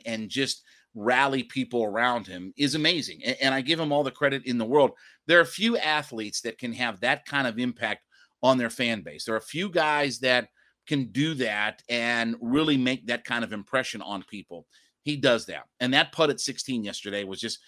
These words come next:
magnificent. Big putt, got him to one under, and he just, you know, brought the crowd to its feet, uh, out of all of it. Now, I will tell you, yesterday they were shooting darts, uh,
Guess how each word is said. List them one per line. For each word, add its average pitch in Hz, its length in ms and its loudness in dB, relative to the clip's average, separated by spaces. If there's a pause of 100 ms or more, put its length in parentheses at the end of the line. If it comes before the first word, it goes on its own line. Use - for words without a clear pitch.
(200)
magnificent. 110 720 0
Big 156 220 0
putt, 143 260 4
got 127 160 0
him 147 120 2
to 143 60 2
one 135 220 4
under, 127 440 2
and 98 200 -8
he 95 80 -8
just, 117 360 -6 (340)
you 110 100 -4
know, 107 80 -2
brought 120 340 2
the 113 80 -8
crowd 113 440 0
to 104 120 -10
its 104 140 -8
feet, 113 320 -8
uh, 82 240 -12
out 90 160 -4
of 82 100 -12
all 85 200 -6
of 76 100 -20
it. 82 180 -14
Now, 107 280 0 (360)
I 180 100 10
will 190 120 8
tell 151 160 4
you, 113 80 2
yesterday 156 400 4
they 143 160 4
were 151 140 2
shooting 110 400 -4
darts, - 500 0
uh, 104 160 -2